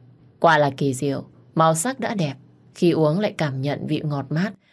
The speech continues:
cảm giác ấm áp lan tỏa khắp cơ thể. "Đây là nước gì thế ạ? Nhìn đẹp mắt mà uống cũng rất ngon."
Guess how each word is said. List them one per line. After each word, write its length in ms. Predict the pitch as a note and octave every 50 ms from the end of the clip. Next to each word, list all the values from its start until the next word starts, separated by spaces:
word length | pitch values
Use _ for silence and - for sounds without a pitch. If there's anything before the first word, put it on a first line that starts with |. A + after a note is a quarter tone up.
| _ _ _
cảm 220 | - E3+ D#3+ D3+ C3+
giác 220 | C3 F#3 G#3+ G3+ - -
ấm 200 | D#3 C#3+ D3 D#3+
áp 160 | E3+ G3+ A3+ - -
lan 280 | F#3 F#3+ G3 F#3+ F#3+ -
tỏa 280 | E3 C#3+ B2+ B2+ - - - - _ _ -
khắp 240 | - - G#3 G#3+ - - -
cơ 160 | - G3 F#3+
thể. 200 | F#3+ F#3 D#3 C3+ - - _ _ _ _ _ _ _ _ _ _ _ _ _ _ _ _ _ _ _ _ _ _ _ _ _ _ _ _ _ _ _ _ -
"Đây 160 | F#3 F3+ F3+
là 120 | E3+ D#3
nước 220 | D3 D3+ G3 A#3+ A3+
gì 200 | G3+ F3 D3+ C#3+
thế 100 | F3 F3+
ạ? 280 | E3+ C3 C#3 C#3 C#3+ - - - - - _ _ _
Nhìn 200 | - D#3+ D#3 C#3+
đẹp 200 | C#3 D3+ C#3+ C#3+
mắt 180 | D#3+ F3+ G#3+ A3 - - - - - -
mà 100 | - E3
uống 340 | D#3 - - E3+ D#3+ D#3 F3+
cũng 120 | - - -
rất 200 | - D#3 - -
ngon." 220 | - F#3 F3+